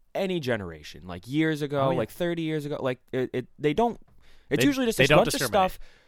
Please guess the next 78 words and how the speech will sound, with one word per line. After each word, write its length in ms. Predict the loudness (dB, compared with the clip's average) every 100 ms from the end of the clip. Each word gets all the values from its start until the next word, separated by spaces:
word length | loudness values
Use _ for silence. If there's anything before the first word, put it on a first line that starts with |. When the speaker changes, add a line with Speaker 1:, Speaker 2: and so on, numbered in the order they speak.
| -16
Speaker 1:
thrown 460 | -10 0 2 2
into 240 | 0 0 -2
a 60 |
fucking, 340 | -2 -6 -6 -4
like, 200 | -2 0
bins, 380 | 0 2 0 -4
and 140 | -6 -8
st-, 160 | -4
it's 200 | -4 -4
just, 220 | -6 -4
it's 220 | -4 -6 -6
not, 280 | -6 -6 -12 -20 -8
it's 140 | -6 -2
not 180 | -2 0
really, 260 | 0 0
like, 280 | 0 -2 -2
a 180 | -4 -4
nice, 400 | -4 -6 -8 -16 -10
nice 400 | -4 -4 -4 -12
shop, 420 | -8 -6 -6 -6 -10
if 160 | -10 -10
you 100 | -12
will. 220 | -14 -20 -20 -6
So 180 | 0
I 40 | 2
walk 260 | 2 0
in, 160 | -2 -2
there's 80 | -2
Speaker 2:
That's 140 | 0
Speaker 1:
this 60 | 4
Speaker 2:
where 100 | 6
I 20 |
Speaker 1:
one 60 | 6
Speaker 2:
wanna 140 | 4
go 120 | 2
every 240 | 2 0 -4
time, 300 | -6 -8 -2
though. 60 |
Speaker 1:
Yeah, 180 | 0 0 0
exact-, 300 | 4 4 4
oh, 180 | 2 2 -2
yeah, 60 |
Speaker 2:
Yeah. 80 | -4
Speaker 1:
for 100 | -2
sure. 160 | 0 2
They're, 100 | 2
like, 120 | -2
five 300 | -2 0 0
dollars 320 | -2 -2 -2
for 80 | 4
Speaker 2:
They 80 | 4
have 80 | 6
the 60 |
Speaker 1:
fucking 140 | 4 4
Speaker 2:
weirdest 320 | 4 2 0
shit 280 | 0 0 2
ever, 240 | 0 2
but 100 | 4
Speaker 1:
Yeah. 60 | 6
Speaker 2:
it's 100 | 6
always, 220 | 2 2
like, 100 | 0
a 60 |
dollar, 420 | 4 6 6 6 2
and 380 | -2 -8 -4
no 100 | -2
one 140 | 0 0
else 160 | 2
Speaker 1:
They're 80 | 4
Speaker 2:
has 60 | 6
Speaker 1:
like, 160 | 6
Speaker 2:
ever 40 | 6
Speaker 1:
"The, 80 | 4
Speaker 2:
seen 120 | 4
Speaker 1:
here's 160 | 2 2
Speaker 2:
it 40 |
ever. 100 | 0
Speaker 1:
this 280 | -4 -6